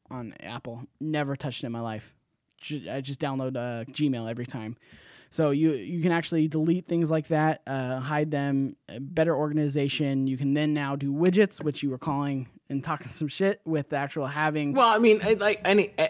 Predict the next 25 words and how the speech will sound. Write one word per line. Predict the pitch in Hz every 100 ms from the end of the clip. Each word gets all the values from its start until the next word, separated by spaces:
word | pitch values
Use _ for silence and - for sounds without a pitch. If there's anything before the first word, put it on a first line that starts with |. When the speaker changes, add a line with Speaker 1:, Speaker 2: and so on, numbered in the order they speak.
| -
Speaker 2:
everything | 175 135 131 113 104
though, | 101 101
really, | 107 107 107
like, | 104 107 - -
like, | 147 143 - 185 190
and | 202
I, | 196
like, | 180 -
I'm | 175
not | 175 165
trying | 170
to | 156
be | 139
a |
dick. | 113 95 -
Like, | 135 120
even, | 185 180
like, | 175 160
the | 151
folder | - 151 151 143
structure | - 131 123 123
of | 110
stuff, | - 120 107 - - _ _ _ _
like, | 127 -
it, | 156